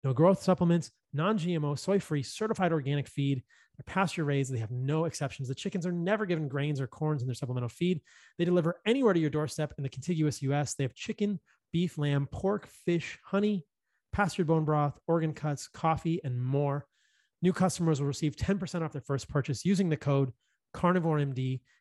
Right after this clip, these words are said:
at primal pastures dot com. That is primal pastures dot com front slash carnivore M D. I, I just feel I don't know. I'm just stoked. <laughs> I mean, this is an amazing podcast. It was fun to record with Evan.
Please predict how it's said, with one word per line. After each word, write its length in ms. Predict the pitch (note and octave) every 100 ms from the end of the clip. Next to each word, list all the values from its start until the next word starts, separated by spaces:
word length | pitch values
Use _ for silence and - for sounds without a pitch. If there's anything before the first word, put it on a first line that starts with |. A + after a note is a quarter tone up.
| _
at 140 | D3 -
primal 560 | - C3+ C#3+ C#3+ C3+ -
pastures 500 | - C#3 - C3+ A#2
dot 240 | B2 -
com. 340 | - D#3+ E3 - - _
That 40 | C#3+
is 100 | C3+
primal 320 | - E3+ F3
pastures 380 | C3 C#3 - C3
dot 200 | C#3 A#2+
com 300 | - B2+ B2
front 180 | - B2+
slash 220 | C3 A#2
carnivore 360 | - C3 A#2 A#2+
M 120 | A#2
D. 320 | D3 D#3 D3+ _ _ _ _ _ _ _ _ _ _ _ _ -
I, 360 | C3+ C#3 C#3 - _
I 120 | -
just 240 | D3+ D#3 -
feel 400 | D3+ C#3+ D3 - _ _ -
I 60 |
don't 120 | D3+
know. 200 | G3+ C#3 - _ -
I'm 80 |
just 180 | C#3 D#3
stoked. 360 | - F3 D#3+ - -
<laughs> 120 | -
I 80 | E3
mean, 240 | D3 D3 C3+ - - -
this 100 | D3
is 100 | D3+
an 60 |
amazing 320 | D3 C#3+ D3 C#3
podcast. 540 | C#3 C#3+ D#3 C3+ -
It 60 | D3+
was 120 | -
fun 160 | D#3
to 60 | C#3+
record 300 | B2+ - C3+
with 120 | A#2 -
Evan. 300 | D#3 D#3